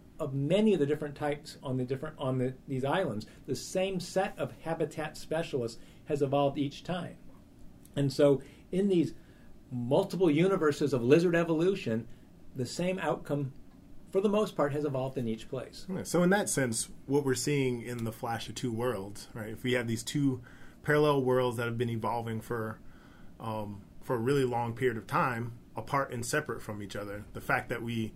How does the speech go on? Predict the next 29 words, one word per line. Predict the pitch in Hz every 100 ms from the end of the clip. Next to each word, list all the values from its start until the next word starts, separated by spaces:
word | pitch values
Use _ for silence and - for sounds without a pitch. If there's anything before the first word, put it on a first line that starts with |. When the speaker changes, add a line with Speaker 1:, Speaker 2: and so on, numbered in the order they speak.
| - -
Speaker 2:
get | 135 139
very | 123 127
similar | 123 143 131 123 117
results | 110 107 120 107 - - - - - -
is | 113 107 104 - -
not | 131 143 127
necessarily | 131 - 120 117 107
that | 104 110 -
surprising? | 113 123 127 156 156 - - - - - - - - - - - - -
Speaker 1:
No, | 254 269 240 - - - 165
that | 175 190 180
we | 180
do | 156 220
see | 214 208 208 214 208
examples | 165 165 202 214 185 143 139 - - - - 135
of | 131 123
this | 151 147
occurring, | 180 208 254 123 110 113
like | 123 139 -
the | 156
lizards, | 196 226 147 120 -
where | 117 120 123
evolving | 113 104 117 147 160 160
in | 131
very | 117 147
similar | 156 165 165
situations, | - 170 170 160 156 180 139
the | 135
same | - - 151 156